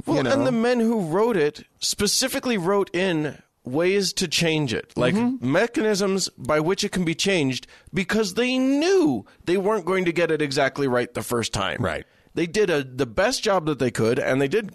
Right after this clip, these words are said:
Speaker 1: frankly, a, quite a good job.
Speaker 2: Right.
Speaker 1: But, like, the way that they've set up our country was, yeah, it was a, it wasn't the result of divine intervention. It was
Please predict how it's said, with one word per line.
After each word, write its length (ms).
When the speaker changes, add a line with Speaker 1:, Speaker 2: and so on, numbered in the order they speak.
Speaker 1:
frankly, 420
a, 140
quite 340
a 40
good 220
job. 380
Speaker 2:
Right. 260
Speaker 1:
But, 220
like, 340
the 120
way 240
that 160
they've 180
set 220
up 180
our 100
country 340
was, 300
yeah, 260
it 80
was 160
a, 200
it 100
wasn't 200
the 80
result 360
of 340
divine 400
intervention. 680
It 140
was 240